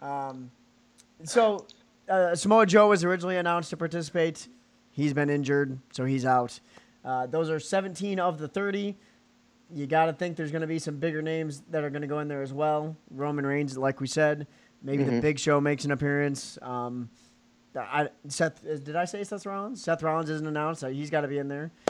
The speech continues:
Speaker 1: Uh, Dean Ambrose is hurt. I'm just trying to think off the top of the dome. Jeff
Speaker 2: Mark
Speaker 1: Hardy?
Speaker 2: Henry.
Speaker 1: Mark
Speaker 2: Mark
Speaker 1: Henry.
Speaker 2: Henry was there. I think Jeff Hardy's still pretty hurt. I don't think he's been cleared to actually come out yet.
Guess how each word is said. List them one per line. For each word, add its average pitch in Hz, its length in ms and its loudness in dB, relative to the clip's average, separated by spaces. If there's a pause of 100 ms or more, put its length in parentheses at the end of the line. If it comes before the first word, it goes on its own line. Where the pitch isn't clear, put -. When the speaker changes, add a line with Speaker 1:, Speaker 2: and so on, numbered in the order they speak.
(420)
Speaker 1:
Uh, 135 760 -2
Dean 139 220 -6
Ambrose 147 340 -4
is 127 100 -10
hurt. 151 300 -4 (220)
I'm 147 100 -10
just 143 140 -10
trying 160 180 -2
to 135 60 -8
think 147 140 0
off 143 120 -2
the 160 80 -4
top 143 100 2
of 131 40 -10
the 143 60 -8
dome. 131 360 -4 (800)
Jeff 160 140 6
Speaker 2:
Mark 160 140 12
Speaker 1:
Hardy? 151 140 12
Speaker 2:
Henry. 151 260 10 (180)
Speaker 1:
Mark 143 260 -4
Speaker 2:
Mark 135 220 8
Speaker 1:
Henry. - 0 - (140)
Speaker 2:
Henry 131 80 6
was 127 120 4
there. 127 300 10 (400)
I 160 60 8
think 226 160 8
Jeff 185 160 6
Hardy's 160 280 12
still 131 140 6
pretty 127 220 0
hurt. 113 240 4
I - 80 -2
don't 123 140 0
think 127 160 2
he's 127 180 0
been 113 180 4
cleared 117 360 12
to 110 240 6 (140)
actually 117 280 4
come 113 200 6
out 110 200 6
yet. 110 180 2